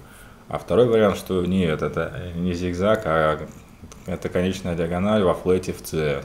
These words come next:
То есть здесь было три, здесь было три, или даже тут, тут иначе нужно размечать как-то. А, хотя нет, наверное, тут отсюда можно три, три, пять. То есть у нас здесь А, у нас здесь Б,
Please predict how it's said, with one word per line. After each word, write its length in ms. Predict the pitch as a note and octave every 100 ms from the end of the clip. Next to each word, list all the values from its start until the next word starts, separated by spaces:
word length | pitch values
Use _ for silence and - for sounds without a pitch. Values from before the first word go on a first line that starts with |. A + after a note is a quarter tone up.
| -
То 80 | D#2
есть 120 | D#2
здесь 180 | F#2 E2
было 220 | D#2+ D#2
три, 320 | - A2+ B2
здесь 240 | F#2 E2
было 240 | D#2 D#2 D#2
три, 400 | F#2 G#2+ A2 - - - - - - -
или 200 | E2+ D#2+
даже 340 | D#2+ D#2 D#2 D2+ -
тут, 120 | E2+ -
тут 240 | - E2 E2+
иначе 320 | E2+ D#2 D#2
нужно 240 | D2 D2
размечать 580 | D2+ D2+ E2 - A2 A2
как-то. 440 | - - - C#2+ - - - - - - -
А, 420 | - E2+ E2 D#2 D2
хотя 240 | F2 - D#2+
нет, 200 | E2+ -
наверное, 260 | A2+ G2+
тут 200 | G2 A2
отсюда 320 | F2+ - F#2 D#2+
можно 280 | D#2 C#2+
три, 260 | D2 F#2+ G#2+
три, 320 | F#2 F#2 F#2
пять. 520 | F2+ F#2 F#2 F2+ - - - - - -
То 80 | B2
есть 240 | D#2+ -
у 60 | F2
нас 220 | G2+ F#2
здесь 320 | D#2 D#2+ - -
А, 600 | - - - F#2+ A2 G#2+ - - - - - - - -
у 60 |
нас 200 | E2 D#2
здесь 260 | D2 D2+ D2
Б, 440 | D2+ F2 A2 A2